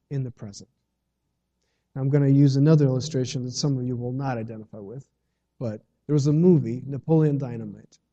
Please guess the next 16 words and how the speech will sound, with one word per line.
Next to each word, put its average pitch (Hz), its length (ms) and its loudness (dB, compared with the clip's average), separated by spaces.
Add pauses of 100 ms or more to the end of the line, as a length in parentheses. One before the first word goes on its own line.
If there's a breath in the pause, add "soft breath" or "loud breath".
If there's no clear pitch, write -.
(140)
Anybody 165 300 -6
seen 156 240 -8
that 143 120 -8
movie? 131 280 -12 (1300)
Switching 131 500 -10
gears 98 320 -18
here 117 120 -20
a - 20 -20
little 101 180 -20
bit. 113 80 -20 (720)
Uh, 117 200 -12 (120)
do 147 60 -6
you 170 60 0
remember 208 240 4
Uncle 180 320 0
Rico? 180 420 -2